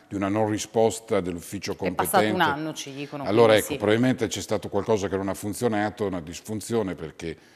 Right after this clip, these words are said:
Speaker 1: eh, nel momento che è richiesto poi viene eseguito. Poi mi fate avere, è una zona che io conosco bene perché abito da quelle parti, quindi,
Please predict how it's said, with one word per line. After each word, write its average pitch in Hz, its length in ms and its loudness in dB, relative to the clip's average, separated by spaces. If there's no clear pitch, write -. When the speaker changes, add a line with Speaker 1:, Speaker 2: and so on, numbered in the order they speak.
Speaker 1:
eh, 78 380 -4
nel 82 80 -8
momento 92 240 -4
che 87 100 -6
è 92 60 -2
richiesto 95 560 -4
poi 85 260 -6
viene 82 260 -8
eseguito. 82 560 -8
Poi 98 180 4
mi 92 140 -2
fate 110 320 -2
avere, 92 600 0
è - 100 -14
una 87 120 -10
zona 90 200 -4
che 80 80 -4
io 90 40 0
conosco 90 360 -2
bene 98 280 4
perché 76 220 -8
abito 78 260 -4
da 80 120 -8
quelle 101 200 -6
parti, 80 460 -6
quindi, 73 360 -12